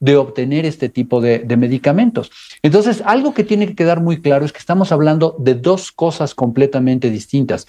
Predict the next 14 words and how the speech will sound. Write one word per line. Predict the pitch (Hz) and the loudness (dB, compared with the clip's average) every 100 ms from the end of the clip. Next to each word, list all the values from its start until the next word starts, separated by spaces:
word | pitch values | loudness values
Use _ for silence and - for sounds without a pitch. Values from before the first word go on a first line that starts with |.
| - - - | -20 -12 0
Por | 139 170 | 2 4
un | 233 | 4
lado, | 202 190 202 202 | 4 2 0 0
un | 190 190 190 | 2 4 4
medicamento | 165 123 117 117 131 190 190 196 190 - | 2 -2 -4 -2 2 0 0 -4 -6 -2
perfectamente, | 151 139 - 208 208 160 156 156 156 160 160 - - | 0 0 0 -2 0 0 0 0 0 -2 -4 -20 -2
eh, | 151 147 143 135 131 | 2 4 4 2 0
manufacturado | 131 131 131 - 127 - 123 131 160 160 160 | 0 0 -2 -2 -6 -4 0 2 2 0 -2
con | 135 127 | -2 -2
las | 113 | -2
reglas | 120 156 160 156 143 | -2 0 0 -2 -2
que | 120 | -2
ya | 113 131 | 0 0
nos | 131 | -2